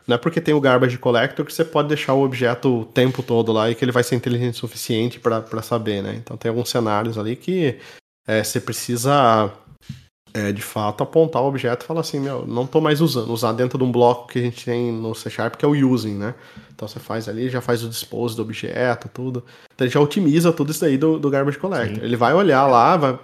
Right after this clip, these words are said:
Speaker 1: uma hora ele vai ver que o, que o objeto não tá em uso, né? Mas se você puder notificar pra ele antes, é, é bem melhor, né? Então,
Speaker 2: Claro, você, você
Speaker 1: é.
Speaker 2: deixa bem claro as suas intenções e ajuda o trabalho <laughs> dele ali, né?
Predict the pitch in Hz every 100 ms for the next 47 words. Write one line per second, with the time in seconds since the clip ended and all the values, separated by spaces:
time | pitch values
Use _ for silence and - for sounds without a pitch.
0 | - 127 120 127 180 220 262 233 175 180
1 | 214 208 208 196 190 185 190 214 254 180
2 | 123 104 120 - - - 131 131 165 175
3 | 151 156 160 156 160 147 135 135 120 117
4 | 117 - 349 233 135 120 117 208 175 120
5 | 117 107 113 - - 135 98 101 - -
6 | - - 117 110 107 113 123 123 117 120
7 | - 127 131 127 135 - 110 127 131 160
8 | 180 190 101 131 147 151 127 113 107 98
9 | 117 139 110 98 104